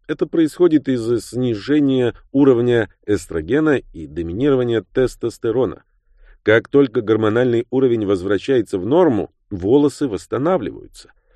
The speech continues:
Этот процесс начинается примерно через девять месяцев после родов.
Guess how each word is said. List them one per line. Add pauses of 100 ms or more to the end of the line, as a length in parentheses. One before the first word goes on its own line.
(220)
Этот
процесс
начинается
примерно
через
девять
месяцев
после
родов.